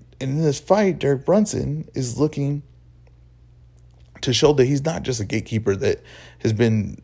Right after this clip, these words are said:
you know, keeping the gate closed for guys that aren't real contenders. He's looking to show that those guys were real contenders. I'm just better than them, and I'm beyond a gatekeeper myself. And it's like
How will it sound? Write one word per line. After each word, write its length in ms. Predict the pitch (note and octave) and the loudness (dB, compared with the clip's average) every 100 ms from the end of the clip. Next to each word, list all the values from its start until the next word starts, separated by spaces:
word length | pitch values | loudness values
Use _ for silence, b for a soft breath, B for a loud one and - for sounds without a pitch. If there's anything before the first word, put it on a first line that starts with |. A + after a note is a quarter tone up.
| - - - | -20 -20 0
you 80 | G#3 | 2
know, 160 | D3 | 2
keeping 300 | D#3 - C#3+ | -2 -4 -4
the 80 | C3 | 0
gate 200 | B2 B2 | 0 0
closed 280 | C#3+ C3+ B2 | 4 4 4
for 80 | A#2+ | 2
guys 240 | A2+ A#2+ | 4 6
that 100 | B2 | 4
aren't 160 | C3 A#2 | 2 4
real 140 | B2 | 2
contenders. 420 | - A#2 E3+ A2 | 2 -2 -2 -2
He's 120 | - D3+ | -2 0
looking 180 | D#3 | 0
to 60 | C3 | -2
show 200 | - C#3 | 0 0
that 240 | C#3 B2 - B - | 0 -4 -6 B -4
those 140 | D#3 | 2
guys 220 | D#3+ E3 | 4 4
were 140 | F#3+ A#3+ | 4 4
real 160 | F#3 | 2
contenders. 460 | A#2+ A#2 C3 D#3 C#3+ C3 | 0 0 0 0 -2 -4
I'm 120 | C3 | -2
just 160 | B2 | -2
better 220 | A#2 A#2+ A2 | 2 2 2
than 160 | G#2+ | -2
them, 180 | F2 C2+ | -6 -6
and 140 | - | -4
I'm 340 | A#2+ A#2 A2 C3+ - | -2 -2 -6 -10 -10
beyond 280 | A#2+ A#2+ G#2+ | -4 -2 -2
a 20 | |
gatekeeper 400 | G2 G#2+ A2 G#2 | -2 -4 -4 -6
myself. 580 | F#2+ - - - - - - | -8 -8 -6 -6 -6 -14 -4
And 100 | C3+ | -4
it's 160 | B2+ | -2
like 220 | D#3 D3+ | -2 -4